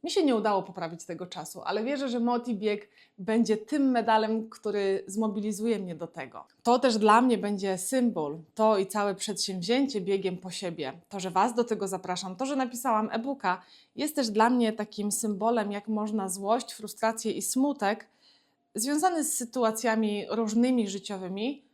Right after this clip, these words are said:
przekuć w fantastyczne działanie. Bo ja wierzę w ten projekt. Wierzę, że on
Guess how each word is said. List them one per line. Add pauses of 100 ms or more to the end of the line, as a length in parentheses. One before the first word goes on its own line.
(140)
przekuć
w
fantastyczne
działanie. (120)
Bo
ja
wierzę (120)
w
ten
projekt. (480)
Wierzę,
że
on